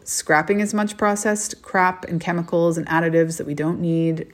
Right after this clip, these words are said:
that are oxidizing and aging us, and instead opt for fresh, local,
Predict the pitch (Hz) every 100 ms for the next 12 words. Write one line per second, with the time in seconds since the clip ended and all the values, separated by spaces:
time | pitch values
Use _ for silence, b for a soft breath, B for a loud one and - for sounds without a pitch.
0 | - 185 143 - 147 143 131 160 170 -
1 | 185 180 185 190 190 180 160 151 151 156
2 | - B B B B - 170 165 165 -
3 | 175 170 175 151 151 - - - 147 147
4 | 147 - - 220 214 208 - - - -
5 | 160 170 202 202 202 196 190 185 180 185